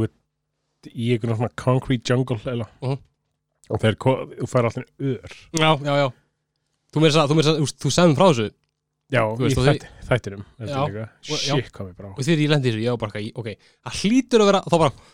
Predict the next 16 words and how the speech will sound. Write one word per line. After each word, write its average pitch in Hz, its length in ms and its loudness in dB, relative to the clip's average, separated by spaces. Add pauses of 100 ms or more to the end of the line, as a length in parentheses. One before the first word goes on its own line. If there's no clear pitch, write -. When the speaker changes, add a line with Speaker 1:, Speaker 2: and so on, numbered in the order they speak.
(120)
Speaker 2:
fuck, - 260 -2
og 165 80 2
ég 165 80 6
bara 139 80 0
eitthvað, 139 160 2
nei, 196 140 4
nei, 214 160 6
nei, 160 140 2 (280)
bara, 147 220 4 (100)
já. 123 140 -6 (1200)
Speaker 1:
Eh, 127 240 2 (320)
Speaker 2:
Brá 165 160 0
mikið. 123 180 -6 (840)
Very 131 100 0
bad. 117 140 0
Speaker 1:
ég, 131 180 2